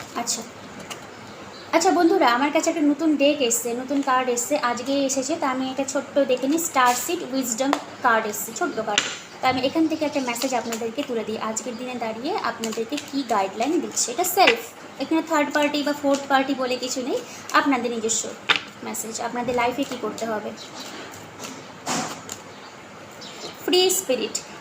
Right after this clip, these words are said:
আমি যেটা বললাম হোল্ড ব্যাক করবেন না, কার্ডের ভাইব্রেশন দেখছেন তো? To be free spirit is to float without walls, to fly without judgment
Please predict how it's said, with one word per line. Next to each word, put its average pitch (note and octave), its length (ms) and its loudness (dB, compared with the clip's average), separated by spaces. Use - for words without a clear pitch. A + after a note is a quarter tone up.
আমি D4+ 180 8
যেটা F4+ 160 8
বললাম E4 420 8
হোল্ড C#4+ 320 8
ব্যাক C#4 200 6
করবেন B3+ 320 4
না, B3+ 160 2
কার্ডের C4+ 400 8
ভাইব্রেশন C4 560 4
দেখছেন F4 420 0
তো? F#4+ 200 2
To - 20 2
be E4+ 260 4
free E4 400 2
spirit D#4 420 2
is D4 220 -2
to D#4+ 40 2
float D4 440 2
without C4 340 8
walls, C4 260 6
to C#4 40 0
fly C4 200 6
without D#4+ 320 4
judgment C4 400 4